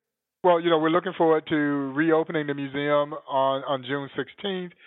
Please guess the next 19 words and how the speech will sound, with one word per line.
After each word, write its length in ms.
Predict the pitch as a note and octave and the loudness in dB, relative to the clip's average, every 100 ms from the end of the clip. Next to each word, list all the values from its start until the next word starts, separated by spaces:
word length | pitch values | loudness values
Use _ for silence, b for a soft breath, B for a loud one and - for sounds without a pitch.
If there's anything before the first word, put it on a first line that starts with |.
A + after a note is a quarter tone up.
| B B - | B B 0
And 200 | D3+ D3+ | 2 2
for 100 | D3 | 0
those 420 | C#3+ D#3 D#3 D#3 | 2 2 2 -2
who 360 | D3+ D3 C#3+ C#3+ | -2 0 0 0
are 180 | C3+ C3 - | 0 -2 0
so 180 | F3 | 0
inclined, 440 | D#3 C#3+ B2 F#2 F#2+ _ _ _ _ _ _ - | 0 -2 -4 -4 -16 _ _ _ _ _ _ -6
we 180 | C3+ | 0
would 160 | C#3+ C#3 | 2 2
love 300 | C3+ D3+ D#3+ | 4 4 4
for 80 | D#3+ | -4
you 120 | D3 | -6
to 80 | C#3 | -6
become 280 | C3+ D#3 C3 | -2 0 0
a 60 | |
member 360 | B2 C#3+ D3 D3 | 0 -2 0 -2
of 180 | C#3 B2+ | 0 2
our 180 | C3 C3 | 2 0
team 420 | - C#3 C3+ C#3+ | -4 -6 -8 -16